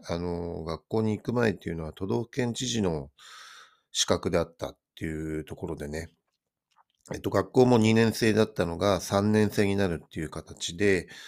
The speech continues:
えっと、そういった意味で、全体的に医療系の資格っていうのが、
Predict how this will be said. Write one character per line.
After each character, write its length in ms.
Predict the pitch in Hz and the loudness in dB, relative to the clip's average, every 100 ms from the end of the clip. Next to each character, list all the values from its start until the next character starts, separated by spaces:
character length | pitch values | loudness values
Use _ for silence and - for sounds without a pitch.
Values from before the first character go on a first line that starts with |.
| - - - | -20 -16 -8
え 100 | 90 | -8
っ 40 | |
と、 100 | - | -6
そ 200 | - 107 | -4 0
う 80 | 110 | 0
い 20 | |
っ 80 | 107 | -2
た 200 | _ 110 | _ 2
意 100 | 110 | 2
味 160 | 104 82 | 0 -2
で、 260 | 82 78 - _ _ _ - - - | -4 -6 -12 _ _ _ -20 -20 -8
全 240 | 107 107 | -4 -2
体 220 | 110 110 | 0 0
的 240 | 110 95 104 | -2 -4 -2
に 280 | 104 104 95 | 0 0 0
医 60 | |
療 220 | 104 104 | 2 2
系 240 | 101 104 101 | 0 -2 -2
の 240 | 101 101 | -2 -4
資 120 | 104 | -6
格 280 | - 90 - | -6 -6 -8
っ 20 | |
て 200 | - - | -12 -6
い 20 | 98 | -6
う 40 | |
の 80 | 82 | -6
が、 200 | 76 | -10